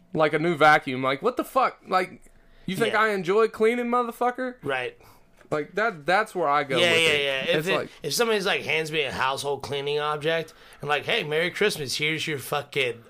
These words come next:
Speaker 2: uh, mop and bucket," I'd be
Speaker 1: Right.
Speaker 2: like, "Hmm,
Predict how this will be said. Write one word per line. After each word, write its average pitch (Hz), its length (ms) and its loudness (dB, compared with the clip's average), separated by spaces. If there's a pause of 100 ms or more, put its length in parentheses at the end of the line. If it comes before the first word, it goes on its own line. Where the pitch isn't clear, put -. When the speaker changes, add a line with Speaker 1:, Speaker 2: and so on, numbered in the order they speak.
Speaker 2:
uh, 113 340 0
mop 127 380 0
and 123 160 -8
bucket," 135 420 -2
I'd 127 160 -4
be 170 60 0
Speaker 1:
Right. 123 260 0
Speaker 2:
like, 156 100 -10 (440)
"Hmm, 160 220 -6